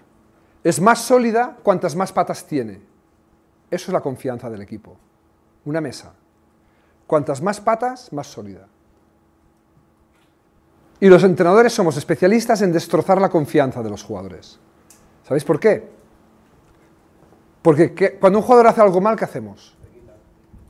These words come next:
Lo cambio, ¿no? ¿Sabéis qué es una pata de la mesa? Cada pata es cada vez que hacemos algo bien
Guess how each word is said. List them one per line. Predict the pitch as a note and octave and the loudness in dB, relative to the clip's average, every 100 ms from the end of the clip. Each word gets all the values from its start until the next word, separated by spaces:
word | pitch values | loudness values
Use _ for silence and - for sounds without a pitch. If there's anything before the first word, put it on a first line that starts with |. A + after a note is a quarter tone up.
| - | -8
Lo | C#3 | 0
cambio, | E3 C3+ A2 G2+ | 0 0 -6 -10
¿no? | D3+ A#3+ _ _ _ | -16 -18 _ _ _
¿Sabéis | - G#3+ A3+ | 4 4 4
qué | A#3+ | 2
es | G#3 | 2
una | G3 | 2
pata | F3+ - E3+ - - - - _ _ | 0 -2 -4 -6 -18 -20 -20 _ _
de | D3 | 0
la | D3 | 0
mesa? | F#3 F#3+ D#3 - _ _ _ _ _ _ _ - | 0 -8 -14 -18 _ _ _ _ _ _ _ 0
Cada | F#3 E3+ | 2 4
pata | A#3 A#3 A3 C4 - | 4 2 0 -2 -6
es | F#3+ - | -8 -2
cada | G3 | 2
vez | G3 A3 | 2 0
que | G#3 | -6
hacemos | A3 G3+ | -6 -2
algo | G#3+ F#3+ F3+ | 0 0 0
bien | G#3+ F#3 A3 | 0 0 -4